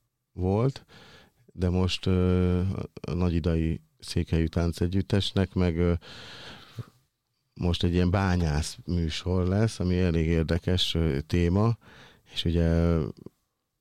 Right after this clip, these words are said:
ez fo-, ez, ez a, az alapvető gondolata, de hát ennek ugyanúgy, mint én mindig szeretem, ugye, hogy te is kiemelted ezt a, ö, filozófiát beletenni, hát ez is, ez lényegében arról is, ö, szólhat, hogyha úgy nézzük, hogy ahogy lemegyünk a mélyre és felhozzuk a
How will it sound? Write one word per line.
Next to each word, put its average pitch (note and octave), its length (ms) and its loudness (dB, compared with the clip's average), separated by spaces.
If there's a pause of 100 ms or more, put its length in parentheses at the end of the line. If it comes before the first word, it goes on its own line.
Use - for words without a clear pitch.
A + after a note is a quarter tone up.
(200)
ez - 180 -2
fo-, - 200 -4
ez, E2 280 0
ez D#2+ 240 0
a, D#2 260 -2 (220)
az F2+ 120 -4
alapvető D#2+ 500 0
gondolata, F#2+ 680 2
de F2+ 120 2
hát F2 220 2
ennek E2+ 380 2
ugyanúgy, D#2+ 460 -2 (100)
mint D#2+ 220 -2
én E2+ 100 2
mindig F2 380 0
szeretem, D#2+ 400 0
ugye, D#2+ 200 0
hogy D2 200 0 (120)
te C#2+ 120 -2
is D2 120 0
kiemelted D#2 500 -2
ezt D2+ 200 -4
a, D#2 140 0 (640)
ö, C#2+ 420 -2 (580)
filozófiát F2 800 0
beletenni, G2 600 4
hát F#2+ 200 2
ez F2+ 120 2
is, F2+ 200 0 (200)
ez D#2+ 200 -4 (840)
lényegében F2 480 2
arról E2+ 280 2
is, - 260 0
ö, D#2+ 180 0
szólhat, E2 460 0
hogyha E2+ 240 0
úgy F2 140 2
nézzük, E2+ 320 0
hogy E2+ 220 0
ahogy F2 260 2
lemegyünk E2 480 0
a E2 80 0
mélyre E2+ 280 2
és E2 120 -2
felhozzuk D#2+ 540 -2
a D#2+ 220 0